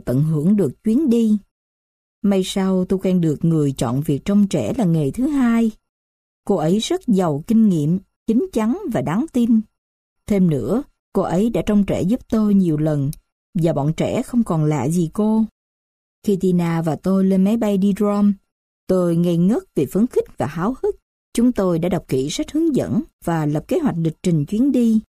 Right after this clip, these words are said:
Tôi đã luyện tập một số câu tiếng Ý, nhưng tôi quyết định sẽ phải dựa vào trình độ nói tiếng Pháp và Tây Ban Nha của mình để giao tiếp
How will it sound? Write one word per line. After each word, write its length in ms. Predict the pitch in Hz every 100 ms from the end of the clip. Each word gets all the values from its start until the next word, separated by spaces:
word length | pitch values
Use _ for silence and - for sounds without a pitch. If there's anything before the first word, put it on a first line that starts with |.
| _ _ -
Tôi 120 | 190
đã 100 | 170
luyện 240 | 175 135
tập 200 | 139 147 -
một 280 | 160 135
số 160 | - 220
câu 260 | - 190 180
tiếng 200 | 208 233
Ý, 260 | 202 208 359 - _ _ _ _
nhưng 140 | - 196
tôi 140 | 190
quyết 180 | 175 277
định 240 | 185 131 131
sẽ 160 | -
phải 200 | 175 185
dựa 140 | 180 139
vào 260 | 170 151
trình 200 | 147 151
độ 220 | 147 131
nói 180 | 135 170 233
tiếng 140 | 262
Pháp 360 | 320 285 294 403
và 100 | -
Tây 180 | - 220
Ban 160 | 220 214
Nha 160 | 220 214
của 100 | 202
mình 400 | 220 180 139 131
để 160 | 131 190
giao 140 | 220
tiếp 260 | 220 254